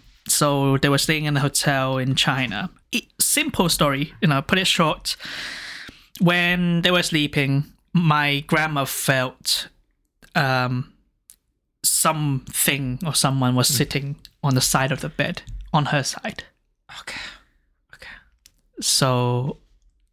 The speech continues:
Speaker 1: she was like, "Oh my God." And then she couldn't move. And then
Speaker 2: Oh.
Speaker 1: she tried to scream and, uh, wake up my grandpa who was sleeping next to her.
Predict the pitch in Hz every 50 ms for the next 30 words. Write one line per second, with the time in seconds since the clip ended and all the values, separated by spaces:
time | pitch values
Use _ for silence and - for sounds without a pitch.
0 | _ _ - - - - - 143 131 - 131 123 123 - _ _ _ _ _ _
1 | _ _ _ _ _ _ _ _ - 170 156 143 131 127 170 180 175 151 - -
2 | - 165 151 139 143 - - 156 - 160 156 131 127 147 190 175 - - - -
3 | _ _ _ _ _ _ _ _ _ _ _ - - _ - - - - - -
4 | - - - - - - - - 160 151 127 110 110 110 110 110 107 107 107 110
5 | - - 190 - - - 190 185 - 196 175 - - - - 180 170 180 185 180
6 | 175 156 156 - 143 170 147 165 160 165 160 165 165 170 170 151 139 143 - -
7 | 143 139 143 151 147 147 135 135 127 131 135 123 - - 170 156 165 156 156 -
8 | 143 135 135 135 - - - - - - - -